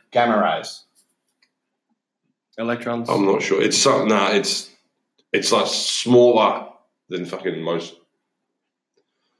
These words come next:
Speaker 3: partic-, like, protons, neurons, whatever. It's, like, smaller than that.
Speaker 2: Electrons are the smallest thing that we can do.
Speaker 3: No, it's not. Uh, nah, it's not electrons. Can't remember what the fuck it is, but it was like,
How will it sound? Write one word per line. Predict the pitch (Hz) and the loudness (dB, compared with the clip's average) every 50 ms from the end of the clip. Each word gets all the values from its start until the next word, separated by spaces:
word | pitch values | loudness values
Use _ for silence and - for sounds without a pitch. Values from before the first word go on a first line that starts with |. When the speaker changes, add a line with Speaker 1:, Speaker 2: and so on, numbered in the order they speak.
| _ _ _ _ _ _ _ _ _ _ _ _ - - | _ _ _ _ _ _ _ _ _ _ _ _ -4 -2
Speaker 3:
partic-, | 90 - - - - | 0 0 0 -2 -4
like, | - - - - - | -4 -6 -6 -6 -4
protons, | - 101 95 90 92 90 90 85 | 0 2 2 2 2 0 0 0
neurons, | 90 92 90 87 85 82 82 | 0 0 0 0 0 0 -2
whatever. | 85 82 82 82 | -4 -4 -4 -6
It's, | - - - | -8 -8 -10
like, | - - | -8 -8
smaller | - - 104 101 95 87 | -4 0 2 2 2 2
than | 82 85 | 0 -4
that. | 85 85 85 87 - - _ _ _ _ _ _ _ _ _ - | -4 -4 -6 -8 -10 -14 _ _ _ _ _ _ _ _ _ -4
Speaker 2:
Electrons | 123 131 131 127 127 127 117 110 113 | -2 0 0 0 -2 -6 -6 -6 -6
are | 110 | -8
the | 110 107 | -8 -10
smallest | - 117 113 110 107 104 - - | -10 -10 -10 -10 -10 -10 -12 -12
thing | 110 110 107 | -10 -8 -8
that | 107 101 | -8 -8
we | 104 101 | -8 -8
can | 98 101 98 | -8 -8 -6
do. | 104 107 104 101 - - - | -4 -6 -6 -6 -8 -12 -6
Speaker 3:
No, | - - - - - - - - - - 98 - - | -6 -6 -6 -6 -10 -10 -12 -10 -8 -6 -6 -6 -6
it's | - - - - - | -12 -12 -12 -6 -2
not. | 104 98 - - - | -2 -2 -2 -2 -4
Uh, | - - - - - - | -6 -6 -6 -8 -6 -6
nah, | 107 - - - - | -6 -6 -6 -10 -14
it's | - - - | -10 0 2
not | 107 92 | 4 4
electrons. | 92 190 185 - - 98 92 - - - - _ _ _ _ _ - | 4 2 0 -2 -2 -4 -4 -6 -8 -12 -18 _ _ _ _ _ -4
Can't | - 107 101 | -2 0 2
remember | 95 90 85 85 85 | 2 2 2 0 -2
what | 87 | -6
the | - - | -8 -10
fuck | - 87 | -10 -10
it | 85 85 | -12 -12
is, | 80 78 | -8 0
but | - 92 | 2 2
it | 92 87 | 2 2
was | 87 87 - - | -2 -4 -6 -4
like, | - 90 87 87 - - | -6 -6 -6 -8 -14 -18